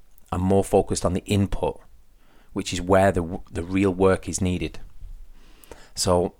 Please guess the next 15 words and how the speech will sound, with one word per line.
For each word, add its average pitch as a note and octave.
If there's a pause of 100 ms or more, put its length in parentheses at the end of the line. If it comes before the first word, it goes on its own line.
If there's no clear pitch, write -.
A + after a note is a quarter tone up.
I'll F2+ (100)
do G2
myself F2+
a D2+
diet G#2+
plan G#2+
of E2+
what F#2+
to G2
eat G2
and F2
when F2+
to E2
eat E2+
it, A2+